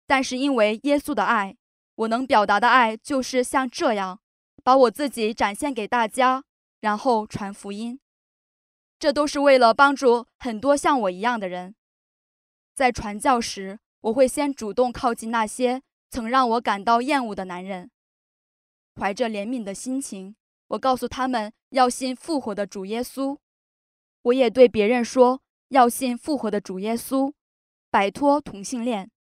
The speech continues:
不隐藏曾是同性恋者是对的。在所爱的家族教会共同体里，我表明此事之后，他们反而以爱包容我，为我祷告。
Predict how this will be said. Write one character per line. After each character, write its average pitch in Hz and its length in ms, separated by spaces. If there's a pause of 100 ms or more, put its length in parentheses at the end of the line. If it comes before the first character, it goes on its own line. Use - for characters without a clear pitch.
(440)
不 311 140
隐 247 180
藏 214 300
曾 214 180
是 247 160
同 214 180
性 262 200
恋 269 200
者 190 360
是 - 160
对 262 260
的。 175 200 (840)
在 247 200
所 226 200
爱 247 160
的 220 200
家 269 240
族 208 240
教 240 200
会 233 200
共 277 200
同 220 200
体 214 160
里， 196 260 (380)
我 226 100
表 214 220
明 214 180
此 - 160
事 226 180
之 262 220
后， 233 300 (640)
他 302 100
们 285 140
反 208 240
而 202 280 (120)
以 226 160
爱 240 260
包 294 240
容 214 240
我， 185 260 (180)
为 247 120
我 220 160
祷 185 180
告。 202 300